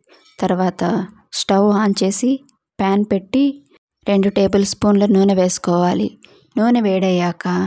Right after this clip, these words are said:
అరకప్పు పల్లీలు వేసి ఈ పల్లీలను ఫిఫ్టీ పర్సెంట్ వేయించుకోవాలి.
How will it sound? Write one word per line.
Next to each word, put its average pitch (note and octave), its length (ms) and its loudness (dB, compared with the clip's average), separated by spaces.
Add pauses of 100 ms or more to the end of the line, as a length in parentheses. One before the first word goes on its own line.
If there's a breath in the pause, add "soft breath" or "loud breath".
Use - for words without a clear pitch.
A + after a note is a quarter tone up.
(480 soft breath)
అరకప్పు F#3+ 400 -2 (120)
పల్లీలు G3 460 2
వేసి F#3 320 2 (640 loud breath)
ఈ F#3+ 40 2 (100)
పల్లీలను F#3 540 4 (480)
ఫిఫ్టీ G#3 340 -2
పర్సెంట్ A#3 400 0
వేయించుకోవాలి. F#3+ 840 0